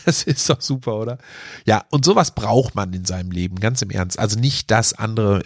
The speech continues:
Leute Lieder mit Soundschnipseln von euch machen, aber dass man zwischendurch einfach mal Dinge macht, die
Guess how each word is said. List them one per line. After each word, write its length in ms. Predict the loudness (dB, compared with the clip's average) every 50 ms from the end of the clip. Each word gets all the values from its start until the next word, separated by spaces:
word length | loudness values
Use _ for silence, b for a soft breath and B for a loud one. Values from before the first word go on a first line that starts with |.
| -4
Leute 520 | -4 -2 0 0 2 2 0 -2 -4 -6 -12 _ _ -8
Lieder 540 | -6 -2 2 2 4 6 6 4 4 0 -2
mit 340 | -2 -4 -2 -2 -4 -8 -8 -2
Soundschnipseln 760 | -2 0 0 0 -2 -4 -4 -6 -2 -2 0 0 0 -2 -4 -6
von 220 | -8 -8 -8 -4
euch 240 | 0 0 0 0 0
machen, 260 | -4 -4 -4 -4 -6 B B B B B B B B B -6
aber 340 | 0 2 4 4 2 2 B B B B B B _ _ _ _ 0
dass 200 | 0 0 2 2
man 140 | 2 0
zwischendurch 520 | 2 0 0 0 0 0 2 2 2 2 0 -6 _ _ _ -4
einfach 500 | 0 2 4 4 4 2 0 -2 0 2
mal 120 | 0 0
Dinge 220 | 2 2 0 0
macht, 340 | 0 0 -2 -4 -6 -4 -4
die 220 | -2 -2 -2 -4